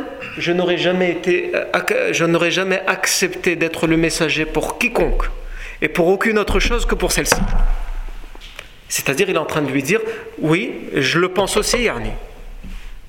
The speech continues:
J'ai accepté d'être le messager parce que jamais j'aurais accepté pour quelque chose d'autre le, être le messager, mais pour ça, pour ce message-là,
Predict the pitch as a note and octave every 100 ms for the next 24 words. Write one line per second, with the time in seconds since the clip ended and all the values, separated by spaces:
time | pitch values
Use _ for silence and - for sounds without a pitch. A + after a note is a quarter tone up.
0 | - - - C#3 F#3 G3 G#3+ - F#3+ G3
1 | F#3+ F#3 F#3 F#3 F3 B3 A3 - F3 F#3+
2 | A3 F#3+ F#3 F#3 - F3 G3 - G3+ F#3
3 | - F3+ F3 F3 D3+ D#3+ - D#3+ D#3+ E3+
4 | E3+ - - - F#3 E3+ F3 D#3+ E3+ F3+
5 | G#3 F#3+ A3+ - A3+ - - G3+ G3 F#3+
6 | G3+ B3+